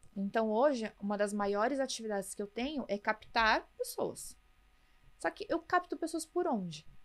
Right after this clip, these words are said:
Então, hoje eu entendi que todo o conteúdo que eu faço, até pra gente pensar um pouco mais de posicionamento de internet, e isso serve pra qualquer coisa na vida, eu tenho dois momentos. Eu tenho um momento de manutenção, ou eu tenho um momento de expansão.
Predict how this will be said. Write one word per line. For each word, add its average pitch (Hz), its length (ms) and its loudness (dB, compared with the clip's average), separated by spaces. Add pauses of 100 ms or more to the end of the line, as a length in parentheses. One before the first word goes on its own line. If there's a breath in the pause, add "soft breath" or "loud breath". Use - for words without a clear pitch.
(140)
Então, 285 180 -2
hoje 320 140 2
eu 339 60 0
entendi 269 380 -2
que - 160 -10
todo 339 200 -4
o 466 60 2
conteúdo 294 360 -4
que - 80 -6
eu 208 60 -4
faço, 254 540 0 (480 soft breath)
até 233 200 0
pra 247 140 -2
gente 226 160 -6
pensar 214 240 -6
um 196 40 -4
pouco 214 200 -8
mais 202 160 -2
de - 60 -16
posicionamento 190 460 -6
de 185 100 -4
internet, 190 800 -2
e 220 140 -4
isso 233 160 -6
serve 220 260 2
pra 208 140 -4
qualquer 214 240 -4
coisa 208 240 -2
na 190 80 -6
vida, 233 240 0
eu 240 60 2
tenho 294 180 -4
dois 302 200 2
momentos. 254 520 -2
Eu 220 100 -2
tenho 233 260 -2
um 269 120 4
momento 247 300 0
de 208 100 -4
manutenção, 202 680 -2 (840 soft breath)
ou - 80 2
eu 339 80 2
tenho 294 120 2
um 262 40 2
momento 262 280 2
de 247 60 -8
expansão. 294 600 0